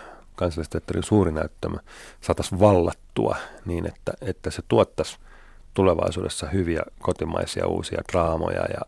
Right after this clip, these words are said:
sellaisia draamoja, jotka sopii suurelle näyttämölle, jotka on ajateltu suurelle näyttämölle. Ja tota, mä pidän sitä kauhean tärkeänä, että kun ajattelee sitä historiaa, että siellä on ollut Minna Kantin ja siellä on ollut Jotulin ja siellä on ollut Kiven esityksen ensillat suurella näyttämöllä, niin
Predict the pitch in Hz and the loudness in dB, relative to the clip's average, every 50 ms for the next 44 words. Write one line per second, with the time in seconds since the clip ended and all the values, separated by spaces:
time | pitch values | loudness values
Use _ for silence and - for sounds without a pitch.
0 | - - - - - - - 85 80 78 - 85 - - 92 85 82 78 80 82 | -12 -16 -18 -14 -8 -4 -2 -2 -2 -2 -2 -4 -2 2 2 2 2 2 -2 -4
1 | - - 95 - - 131 - - 92 87 - - 85 - 50 50 50 - - - | -4 -6 -6 -4 -4 -4 -2 -2 -4 -4 -2 -2 -2 -2 -2 -2 -4 -4 -6 -8
2 | - - - - - 90 - - - 92 104 120 120 110 98 - 92 - - - | -10 -10 -8 -6 -4 -4 -4 -2 -2 2 4 6 6 6 6 4 0 -4 -6 -10
3 | - - 50 50 - - - - - - - - - - - - - - - - | -8 -8 -6 -6 -6 -8 -8 -10 -12 -14 -14 -14 -12 -12 -12 -12 -14 -14 -16 -20
4 | - - - - - - - - - - - 85 80 - - 82 82 - - 82 | -20 -20 -20 -20 -20 -20 -20 -20 -14 -6 -4 -4 -2 -2 -2 -2 -2 0 0 0
5 | 80 82 - - 170 - - - - - - - - - 220 214 214 202 - - | 0 -2 -4 -8 -14 -18 -20 -20 -20 -20 -20 -20 -20 -20 -20 -20 -20 -18 -18 -12
6 | - - 87 - 90 87 82 - - 92 - 92 90 92 98 - - 107 101 - | -8 -8 -4 -2 -2 -2 -2 -2 -4 -2 0 2 2 2 4 6 6 6 6 6
7 | - - 85 85 82 - - - 95 87 90 - - 87 85 - 101 98 120 123 | 2 -2 -4 -4 -4 -4 0 2 2 2 2 2 0 -2 0 0 2 4 4 4
8 | - - - 80 80 - - - - - - 87 85 85 82 82 90 95 87 82 | 4 2 0 0 0 0 -2 -6 -8 -6 -4 -2 -2 0 0 -2 -2 -2 -4 -4
9 | 78 76 - - 82 82 85 - - - 107 - - 87 - - - - - - | -4 -4 -2 -2 -2 -2 -2 -6 -8 -8 -8 -10 -12 -12 -10 -8 -8 -8 -8 -8
10 | - - - - - 87 92 90 82 - - - - - - - 92 - - - | -8 -8 -8 -10 -8 -4 -4 -4 -4 -4 -6 -10 -10 -10 -12 -12 -14 -12 -12 -12
11 | - - - - - - - - - - - - - 92 90 82 82 80 87 87 | -10 -10 -10 -10 -10 -12 -16 -20 -20 -20 -18 -8 -6 -4 0 0 0 0 0 -2
12 | 95 95 90 98 98 - - - - - 95 98 - 92 92 - - - - - | -6 -6 -6 -6 -8 -8 -10 -10 -8 -8 -8 -8 -6 -6 -6 -6 -6 -8 -8 -6
13 | - 101 95 - 92 - - - - - - - - - - - - - - | -6 -4 -4 -4 -4 -6 -6 -8 -8 -10 -10 -10 -10 -8 -10 -10 -10 -12 -14